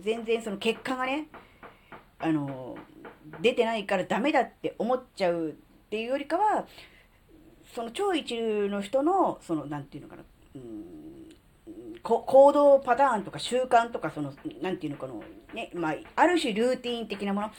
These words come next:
から考えると、ああ、これはやらないなとか、そういう考えはしないなとか、そういう行動は取らないなっていうのが、なんとなくこ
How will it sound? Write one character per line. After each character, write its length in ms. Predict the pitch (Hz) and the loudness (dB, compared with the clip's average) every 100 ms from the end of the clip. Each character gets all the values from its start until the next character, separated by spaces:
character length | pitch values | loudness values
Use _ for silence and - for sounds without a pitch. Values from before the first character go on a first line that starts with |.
| - - - | -16 -18 -4
か 80 | 220 | -2
ら 80 | 233 | 2
考 200 | 240 254 | 2 2
え 60 | |
る 80 | 202 | 0
と、 140 | 190 - | -2 2
あ 140 | 285 | 4
あ、 60 | 269 | 4
こ 140 | - 254 | 6 6
れ 100 | 277 | 8
は 160 | 269 | 6
や 340 | 226 202 220 247 | 6 6 8 8
ら 100 | 254 | 4
な 120 | 254 | -2
い 200 | 240 220 | -4 0
な 200 | 220 226 | 0 0
と 100 | - | -4
か、 160 | 139 - 160 220 | -6 -6 -8 0
そ 140 | 240 | 2
う 80 | 269 | 2
い 40 | |
う 80 | 262 | 0
考 120 | 247 233 240 | 0 0 0
え 80 | 196 | 0
は 100 | 156 | 0
し 180 | - 190 | -2 -2
な 100 | 208 | 0
い 80 | |
な 180 | 156 151 | 0 -2
と 120 | 151 | -6
か、 160 | 135 - - - - | -12 -12 -16 -18 -18
そ 140 | - 226 | -4 -2
う 60 | |
い 40 | 262 | 0
う 100 | 254 | 0
行 200 | 226 220 | 2 4
動 100 | 214 | 4
は 100 | 214 | 2
取 180 | 214 214 | 2 2
ら 80 | |
な 80 | 233 | 2
い 80 | 165 | 2
な 100 | 147 | 0
っ 40 | |
て 200 | - - | -4 -4
い 60 | 160 | 0
う 40 | |
の 80 | 151 | 0
が、 140 | 139 - | -2 -2
な 120 | 294 | -2
ん 80 | 330 | 0
と 80 | 339 | 0
な 120 | 330 | 0
く 120 | - | -2
こ 260 | - 135 | -4 -2